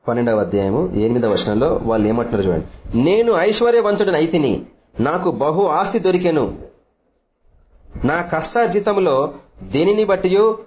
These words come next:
శిక్షకు తగిన పాపము నాలో ఉన్నట్లు ఎవరునూ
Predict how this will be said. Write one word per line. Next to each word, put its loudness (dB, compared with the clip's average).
శిక్షకు 0
తగిన 0
పాపము -2
నాలో 2
ఉన్నట్లు 0
ఎవరునూ 2